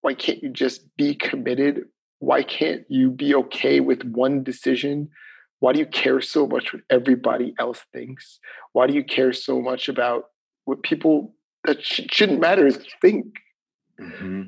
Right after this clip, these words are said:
Speaker 1: Why can't, why can't
Speaker 2: Yeah.
Speaker 1: you just make a decision and stick with it? You know,
Speaker 2: Yeah.
Speaker 1: and, like, I wanna shut my brain up. It's just like, you know, it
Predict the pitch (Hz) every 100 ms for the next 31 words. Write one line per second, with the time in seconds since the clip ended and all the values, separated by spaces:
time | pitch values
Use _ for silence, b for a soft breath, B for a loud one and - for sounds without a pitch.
0 | - - - 156 - - B B B _
1 | _ _ _ - - - - 113 - 143
2 | 156 147 - 135 147 - - 127 127 -
3 | 113 - - - - 139 - - _ _
4 | _ _ _ - 117 123 - - - -
5 | B B B B - _ - 73 139 139
6 | - 80 78 - 135 143 - - - 127
7 | 120 117 123 131 - - _ - - -
8 | - - - - - 50